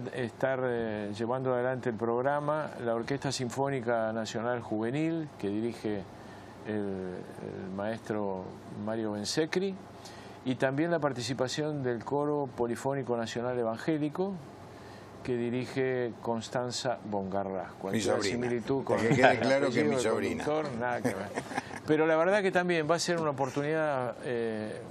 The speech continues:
Speaker 1: muy buena. Eh, el concierto es gratuito, libre, pero juntos poder expresar el valor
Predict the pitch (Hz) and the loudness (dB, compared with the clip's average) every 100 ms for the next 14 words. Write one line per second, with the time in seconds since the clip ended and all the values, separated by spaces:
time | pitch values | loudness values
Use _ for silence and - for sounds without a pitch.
0 | 131 156 175 151 135 143 135 151 190 - | -4 0 2 2 2 2 0 -2 -4 -8
1 | - 110 110 110 107 104 107 - 120 110 | -6 -4 -4 -4 -6 -6 -8 -6 -6 -2
2 | 113 - 127 127 117 113 113 117 107 160 | -2 -2 0 0 0 0 0 -2 2 2
3 | 139 151 143 123 120 147 139 135 143 - | 2 -2 0 -2 0 0 0 -2 -4 -10
4 | - - - - 139 143 135 - - - | -14 -14 -14 -2 2 2 0 -6 -18 -18
5 | - - - 226 151 110 113 104 120 127 | -10 -2 2 4 4 2 0 2 0 2
6 | 131 117 120 113 139 131 120 117 127 143 | 0 0 -2 0 0 2 2 2 4 4
7 | 175 190 | 2 0